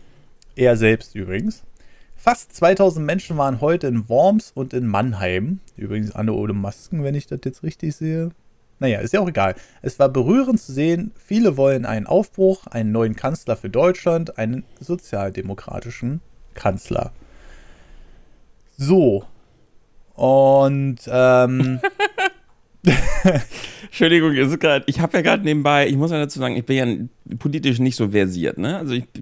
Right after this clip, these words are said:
Speaker 2: bin gerne dabei, äh, und, ähm, werd versuchen, meinen Beitrag zu leisten, aber es ist halt witzig, dass ich gerade nebenbei halt so ein bisschen google, muss
Speaker 1: Mhm.
Speaker 2: ich, und hab halt Olaf Scholz eingegeben und hab gedacht, okay, wirst du mal ein bisschen, <laughs> hab ich eingegeben, Olaf Scholz Skandal.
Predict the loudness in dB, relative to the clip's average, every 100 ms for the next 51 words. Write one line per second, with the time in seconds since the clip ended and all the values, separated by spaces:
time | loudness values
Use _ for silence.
0 | -4 -2 -2 -2 -2 -2 -2 -4 -6 -10
1 | -20 -20 -12 0 4 4 2 0 -10 _
2 | 2 4 4 2 2 2 2 2 2 2
3 | 0 0 0 0 0 0 0 -2 -6 -4
4 | -2 -4 -4 -4 0 0 -2 -4 -4 -4
5 | -6 -6 -4 -4 -6 -2 0 2 0 0
6 | 2 2 2 0 0 -2 -4 -2 -2 2
7 | 2 2 -6 -12 2 2 4 0 -2 -16
8 | -20 -4 2 4 4 2 2 2 2 2
9 | 2 2 2 2 2 -2 -4 -4 -4 -2
10 | -2 -2 -4 -4 -6 -4 -4 -6 _ -20
11 | -20 -20 _ _ -16 -10 -6 0 0 0
12 | -2 0 -2 -2 -4 -4 -10 -14 -16 -20
13 | -16 -16 _ -2 -2 0 0 2 0 0
14 | -2 0 0 0 0 -2 -4 -2 -2 2
15 | 2 4 2